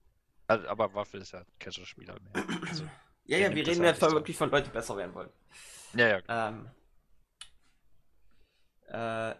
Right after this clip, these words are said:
Speaker 2: ja. So, I mean, wenn ich jetzt zum Beispiel, das ist ein einfaches Beispiel, auf Zarya zum Beispiel. Ich
Speaker 1: Mhm.
Speaker 2: kann dir genau sagen,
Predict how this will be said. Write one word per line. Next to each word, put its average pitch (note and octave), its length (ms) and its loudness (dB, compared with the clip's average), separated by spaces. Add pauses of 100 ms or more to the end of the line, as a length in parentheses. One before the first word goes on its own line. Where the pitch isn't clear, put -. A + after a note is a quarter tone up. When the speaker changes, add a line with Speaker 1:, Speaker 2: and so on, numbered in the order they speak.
Speaker 2:
ja. - 280 -8 (3750)
So, B2+ 460 -2
I A#2+ 80 -2
mean, D#3+ 420 -6
wenn - 160 -8
ich F3+ 120 -8
jetzt G3 160 -8
zum D3+ 100 -8
Beispiel, D3 460 -2
das C3+ 120 -4
ist C#3 60 0
ein B2+ 80 4
einfaches C3 260 -2
Beispiel, A2 280 -6
auf A2 100 -10
Zarya A#2 540 -2
zum - 180 -12
Beispiel. - 460 -12 (640)
Ich G2+ 180 -10
Speaker 1:
Mhm. - 20 -12
Speaker 2:
kann E3 200 -4
dir F3 80 -8
genau C3+ 400 0
sagen, C3 500 -6